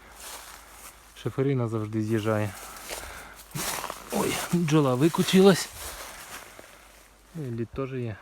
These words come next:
але щось вони там, не знаю, буде видно напроти сонця. Почти.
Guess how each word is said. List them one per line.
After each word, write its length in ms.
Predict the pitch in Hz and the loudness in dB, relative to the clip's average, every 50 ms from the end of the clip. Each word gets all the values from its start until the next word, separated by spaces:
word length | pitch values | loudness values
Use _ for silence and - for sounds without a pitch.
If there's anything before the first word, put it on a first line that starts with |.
| - - | -12 -12
але 200 | 131 127 123 113 | -10 -10 -10 -10
щось 220 | - 131 - - | -10 -12 -10 -8
вони 180 | 123 117 117 113 | -6 -6 -4 -4
там, 180 | - 117 107 - - - - - - - | -6 -6 -8 -8 -12 -20 -20 -20 -18 -14
не 100 | 123 117 | -14 -12
знаю, 240 | 113 113 113 110 110 | -10 -10 -8 -6 -6
буде 280 | 107 104 113 117 120 117 | -6 -6 -6 -6 -6 -4
видно 320 | 110 113 110 110 104 95 | -4 -4 -6 -6 -8 -8
напроти 440 | 104 104 104 101 117 110 104 - 107 | -8 -10 -12 -10 -12 -14 -14 -14 -16
сонця. 400 | - - 127 117 110 104 - 104 - _ _ _ - - - - _ _ _ _ _ _ _ _ - | -14 -12 -10 -10 -10 -12 -14 -16 -20 _ _ _ -20 -20 -20 -20 _ _ _ _ _ _ _ _ -20
Почти. 340 | 113 - - - - 110 | -20 -20 -16 -14 -14 -14